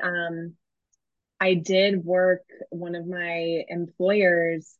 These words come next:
was transitioning to not having ratings at all. And I think it's a wonderful thing because it comes back to that conversation, like you just mentioned, it shouldn't be a one time a year thing,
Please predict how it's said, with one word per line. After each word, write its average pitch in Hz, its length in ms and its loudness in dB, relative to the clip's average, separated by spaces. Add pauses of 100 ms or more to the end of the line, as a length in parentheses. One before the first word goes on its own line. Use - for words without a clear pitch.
was 175 200 -4
transitioning 180 720 -4
to 185 80 -12
not 160 340 -6
having 170 480 -2
ratings 165 480 -2
at 143 200 -4
all. 147 480 -4 (1500)
And 180 180 0
I 170 220 0
think 180 220 -2
it's 170 200 0
a 175 60 -2
wonderful 151 1080 -4 (540)
thing 180 500 -4 (120)
because 202 280 4
it 202 140 2
comes 196 500 -2
back 185 380 2 (180)
to 180 360 0
that 170 180 -6
conversation, 170 840 -8
like 165 200 -4
you 180 100 0
just 170 180 -10
mentioned, 156 380 -6
it 180 100 -2
shouldn't 175 300 -2
be 175 100 4
a 165 60 2
one 160 220 -6
time 143 240 -8
a 135 40 -10
year 123 280 -8
thing, 180 400 -14